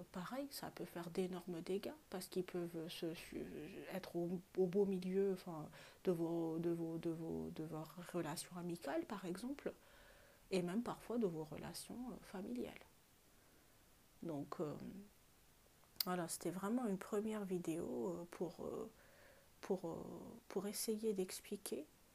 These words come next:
euh, ce que peut-être, euh, bah, les victimes de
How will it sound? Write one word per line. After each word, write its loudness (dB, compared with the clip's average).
euh, 0
ce 0
que 0
peut-être, -2
euh, -2
bah, -6
les -2
victimes -2
de -4